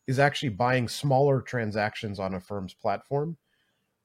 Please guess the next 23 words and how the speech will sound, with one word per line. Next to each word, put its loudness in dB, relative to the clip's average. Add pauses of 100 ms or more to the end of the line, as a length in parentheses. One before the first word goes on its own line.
(240)
even 6
though 6
they're 2
doing 2
a 0
larger 2
number -2
of -8
them. -16 (560)
Um, -2 (320)
just, -4 (440)
these 4
are 8
all 10
math 6
things 2
that -4
just -6
to -2 (100)
try 2
and -2
keep -4
your, -2